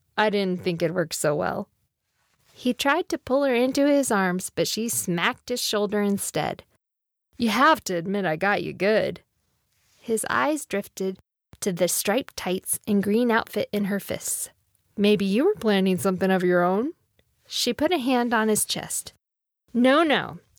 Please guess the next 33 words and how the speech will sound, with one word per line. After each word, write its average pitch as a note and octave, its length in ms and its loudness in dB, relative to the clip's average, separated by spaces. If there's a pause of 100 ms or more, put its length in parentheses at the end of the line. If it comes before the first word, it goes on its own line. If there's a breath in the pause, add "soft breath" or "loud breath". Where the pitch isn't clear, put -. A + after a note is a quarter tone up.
(120)
You E4+ 380 2
need F#4 200 4
to C4+ 100 2
explain A3+ 560 0
yourself C#3+ 360 -2
first. - 520 -6 (400)
Why F#4+ 340 2
is - 160 -4
there C4+ 300 2
a A#3 60 -2 (120)
horse's B3 420 0
head G#3 280 0
in A3+ 100 -2
my A3 160 0
bed?" A3 400 0 (300)
Brad A3+ 320 2
held A3 260 0
up G#3+ 180 0
his G#3 200 0
index F3+ 360 0
finger. - 380 -8 (340 soft breath)
"First A3+ 460 2
off, C4+ 320 2 (220)
it's A#3 180 0
not A#3+ 240 2
any A#3 260 2
old F3+ 180 2
horse. D3+ 420 -4 (200)
It's A3+ 240 2
Buster G#3 720 0 (100)
Bronco." - 680 -2 (500)
Janine D4+ 540 2
blinked, G#3+ 540 0